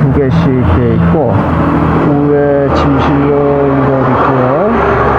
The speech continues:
요게 그 지프에 끌고 다니는 거 작은 거, 아주 가장 작은 거는 육천 달러 하는 것도 봤어요. 근데 이거는 이만 사천 달러니까 어마어마하게 튼튼한 그런 거죠.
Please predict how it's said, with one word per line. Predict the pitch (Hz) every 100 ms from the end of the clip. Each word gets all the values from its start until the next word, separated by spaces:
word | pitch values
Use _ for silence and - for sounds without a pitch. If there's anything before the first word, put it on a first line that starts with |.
| 135 135 139 135 135 67 135 139 135 135 135 - - 143
요게 | 151 175 170 165 156 190
그 | 151 -
지프에 | 160 165 185 180 180
끌고 | 180 185 170 165
다니는 | 160 156 165
거 | 160 151
작은 | 143 147 147 160 156
거, | 151 117
아주 | 139 143 165
가장 | 151 120 151 147
작은 | 143 139 139
거는 | 151 156
육천 | 139 135 - 156 143
달러 | 143 135 135
하는 | 139 135 127
것도 | -
봤어요. | 117 139 127 139 147
근데 | 208 208 147 135 135
이거는 | 135 147 143 - - - - - -
이만 | 147 139 147 143 143
사천 | 131 139 - 151 139
달러니까 | 135 135 131 131 - 170 135 113 - - - - -
어마어마하게 | - 131 143 143 139 135 135 123 -
튼튼한 | 165 - 135 131 139 196 - - - - - - - -
그런 | 127 123
거죠. | 120 120 127 165